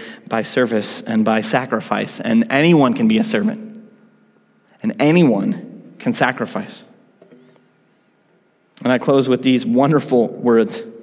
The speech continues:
uh, from, uh, the Reverend Doctor Martin Luther King Junior. He said, "Everybody can be br-, great because everybody can serve. You don't have to have a college degree to serve.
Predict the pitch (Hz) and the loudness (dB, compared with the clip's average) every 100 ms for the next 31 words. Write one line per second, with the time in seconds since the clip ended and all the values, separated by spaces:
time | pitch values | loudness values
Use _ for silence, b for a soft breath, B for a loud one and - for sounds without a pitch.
0 | B B B - 104 - 127 117 110 - | B B B -8 -6 -4 0 2 0 -4
1 | - - - - _ _ _ 113 107 117 | -16 -18 -20 -20 _ _ _ -4 -4 0
2 | 120 120 120 117 120 117 113 113 107 120 | 2 4 2 2 2 0 0 -2 -2 -2
3 | 107 113 104 - - - - _ _ _ | 0 0 0 -6 -16 -20 -20 _ _ _
4 | _ _ B B - 170 160 139 214 254 | _ _ B B 2 4 6 6 6 4
5 | 247 220 220 190 151 151 - 147 151 135 | 4 6 6 6 6 2 2 2 2 0
6 | - 151 160 170 196 214 165 160 151 170 | 2 0 2 2 4 4 4 2 2 0
7 | 131 - 190 139 - - - - - _ | -2 2 2 2 -4 -20 -20 -20 -20 _
8 | _ _ _ _ _ _ B 175 156 175 | _ _ _ _ _ _ B 0 4 6
9 | 175 208 156 180 175 180 160 151 151 135 | 6 4 2 0 0 -2 2 2 0 -2
10 | - 147 147 139 - 135 135 131 127 139 | 2 4 4 2 -4 0 2 2 0 0
11 | - 185 113 - | 2 2 2 -4